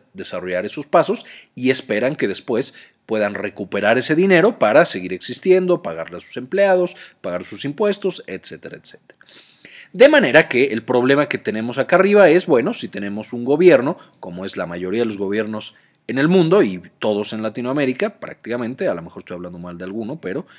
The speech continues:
prácticamente todos en Latinoamérica, si no tengo una buena inversión en estos dos primeros, pues entonces no voy a desarrollar para las enfermedades que me interesan, eh, blancos terapéuticos y nuevas moléculas.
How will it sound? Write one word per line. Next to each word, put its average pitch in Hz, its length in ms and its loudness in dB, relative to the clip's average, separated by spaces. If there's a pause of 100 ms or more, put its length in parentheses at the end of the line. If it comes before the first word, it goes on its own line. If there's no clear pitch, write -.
(220)
prácticamente 123 460 -2
todos 101 180 -8
en 104 80 -8
Latinoamérica, 147 480 -4 (240)
si - 280 -4
no 175 220 0
tengo 190 300 4
una 135 200 2
buena 151 260 0
inversión 160 540 2 (340)
en 104 120 -8
estos 104 360 -8
dos 110 160 -4
primeros, 208 540 2 (260)
pues - 180 2
entonces 165 380 2
no 143 260 2
voy 127 240 4
a 131 60 6
desarrollar 160 720 2 (140)
para 92 220 -2
las 92 200 -6
enfermedades 104 460 -8
que 127 100 -6
me 123 80 -2
interesan, 143 580 0 (440)
eh, - 80 -14
blancos 113 420 -4
terapéuticos 131 720 0
y 104 60 -8
nuevas 92 340 -6
moléculas. 139 560 0